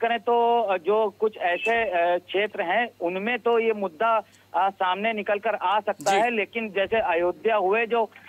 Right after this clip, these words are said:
Speaker 1: अ, इस क्षेत्र, इस तरीके के जो क्षेत्र हैं उनमें तो ये मुद्दा सामने निकल कर आ सकता है। लेकिन अगर वोटरों की बात करें तो वोटर का बहुत बड़ा मुद्दा ये नहीं होगा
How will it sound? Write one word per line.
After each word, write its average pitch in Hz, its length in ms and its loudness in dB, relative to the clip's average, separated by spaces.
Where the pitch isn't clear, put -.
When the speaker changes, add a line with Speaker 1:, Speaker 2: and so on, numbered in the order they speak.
Speaker 1:
अ, 190 160 2
इस 208 140 0
क्षेत्र, 208 360 -4
इस 208 240 -4
तरीके 214 340 -2
के 220 100 -2
जो 226 260 0
क्षेत्र 277 400 -4
हैं 208 260 0
उनमें 233 300 -2
तो 254 80 0
ये 247 120 2
मुद्दा 233 340 -2
सामने 226 320 0
निकल 220 240 -2
कर 202 180 -2
आ 202 100 0
सकता 214 300 -4
है। 269 120 0
लेकिन 226 320 -4
अगर 214 200 -2
वोटरों 185 400 -2
की 220 140 -8
बात 190 260 -2
करें 233 220 -4
तो 240 120 0
वोटर 190 420 -2
का 220 240 -6
बहुत 196 360 -2
बड़ा 226 240 0
मुद्दा 208 340 -4
ये 233 180 -2
नहीं 208 260 -2
होगा 190 360 0